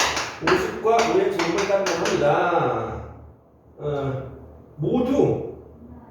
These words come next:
아, 그러면 확률 뭐냐? 사십팔 점 오사부터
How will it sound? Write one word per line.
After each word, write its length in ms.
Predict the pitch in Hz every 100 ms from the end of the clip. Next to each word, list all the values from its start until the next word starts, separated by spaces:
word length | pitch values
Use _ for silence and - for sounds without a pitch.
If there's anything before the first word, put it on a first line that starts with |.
| - -
아, 460 | 117 113 117 113 - - - - - - - - - - - - - - - - - -
그러면 560 | 190 208 233 226 - -
확률 840 | 277 285 269 220 - - - - - - - - -
뭐냐? 240 | 147 143 123 - - - - - -
사십팔 720 | 165 175 220 220 - 247 240
점 120 | 226
오사부터 880 | 156 175 202 190 - 208 226 - -